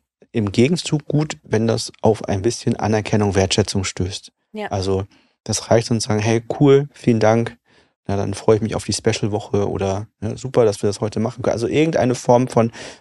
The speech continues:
Speaker 1: Wertschätzung, Anerkennung, ob das eine kleine Umarmung ist oder was auch immer, ne, irgendwas, was anerkennt, „Ah, okay, der ist jetzt dann auf mich zugekommen, der konnte mein Bedürfnis sehen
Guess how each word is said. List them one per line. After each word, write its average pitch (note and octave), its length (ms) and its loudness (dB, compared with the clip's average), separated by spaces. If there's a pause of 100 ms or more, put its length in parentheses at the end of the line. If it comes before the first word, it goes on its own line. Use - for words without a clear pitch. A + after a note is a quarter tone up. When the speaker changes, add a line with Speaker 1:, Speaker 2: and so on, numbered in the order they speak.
(100)
Speaker 1:
Wertschätzung, A#2+ 640 2
Anerkennung, A2 720 -2
ob - 140 -2
das G#2+ 180 0
eine A2 140 2
kleine A2 300 0
Umarmung A2 480 2
ist G#2 220 2
oder G#2+ 160 2
was C#3+ 180 0
auch A2+ 140 2
immer, B2+ 320 2 (460)
ne, A2+ 420 -2 (100)
irgendwas, C3 600 2
was - 300 -2
anerkennt, A2+ 680 -2 (100)
„Ah, G#2+ 160 0
okay, A2 300 -2
der G2+ 320 0
ist G#2+ 140 -4
jetzt - 260 -4
dann G#2 180 -2
auf - 300 -4
mich E3+ 220 -10
zugekommen, C3+ 520 0
der G#2+ 100 0
konnte - 240 -6
mein B2 240 4
Bedürfnis B2 500 4
sehen C3 340 4